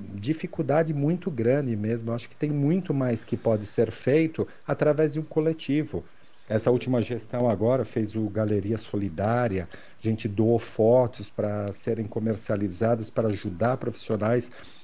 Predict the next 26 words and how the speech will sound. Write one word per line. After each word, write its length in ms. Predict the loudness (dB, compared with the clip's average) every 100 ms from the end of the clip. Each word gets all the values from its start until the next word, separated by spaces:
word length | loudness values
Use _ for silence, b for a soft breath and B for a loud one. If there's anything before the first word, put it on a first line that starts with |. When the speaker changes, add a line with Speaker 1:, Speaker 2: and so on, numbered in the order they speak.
| -6
Speaker 1:
Eles 240 | -4 -4
fizeram 380 | -4 2 4 4
uma 160 | 2 0
espécie 440 | 0 0 0 0
de 120 | 0
auxílio 540 | 2 2 -2 0 2 2
emergencial 960 | 0 -2 0 -2 -2 -4 0 2 2
entre 300 | 2 -2 -6
fotógrafos, 920 | -6 -4 2 2 2 -2 -6 -12 -14 B B B -20 -20 -12 0
que 100 | 4
muitas 400 | 6 6 2 0
pessoas 400 | -2 0 -2 -2
receberam 520 | -4 -4 0 2 2
um 20 |
valor 460 | 0 0 2 2 2
muito 500 | 2 4 2 0 -4
Speaker 2:
Olha 120 | -4 -4
que 140 | -2
Speaker 1:
bacana. 320 | 0 2 0
Speaker 2:
legal. 240 | -2 -8 -12 -18 -20 -20 -6
Speaker 1:
Então, 320 | -4 2 2
assim, 320 | 2 2 0 4
tem, 320 | 2 2 0
tem 200 | 2 4
bastante 480 | 4 4 2 2 4
coisas. 460 | 6 6 0 -10